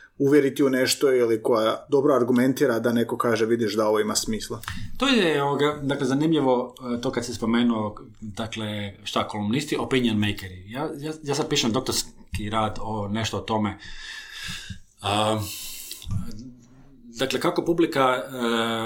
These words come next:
Speaker 2: ovih dana doživljava kolumne i komentare, jel? Dakle, to su
Speaker 1: Mhm.
Speaker 2: kao opinion makeri. Znači,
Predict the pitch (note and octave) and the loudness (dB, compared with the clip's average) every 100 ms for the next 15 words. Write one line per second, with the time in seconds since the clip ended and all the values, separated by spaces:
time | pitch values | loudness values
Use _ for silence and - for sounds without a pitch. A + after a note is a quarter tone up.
0 | A#2 A#2 A2 A2+ B2 A2 B2 C#3+ C3 A#2+ | -2 0 0 -2 0 0 2 2 2 2
1 | A#2 A#2+ B2+ G#2+ - A2 A#2 G#2+ G#2 G#2+ | 2 2 2 0 0 2 2 2 0 -4
2 | G2+ A2 G#2+ G2 F2+ G#2 G2+ G2+ G#2+ A#2+ | 0 0 0 -2 -8 -8 -8 -8 -2 -2
3 | C#3 A#2 A#2+ A#2+ A2+ G#2 G2 F#2+ F2 F#2 | 0 0 0 0 2 0 -2 -8 -14 -16
4 | F#2+ - G2 G2 F2+ | -8 -6 -6 -8 -8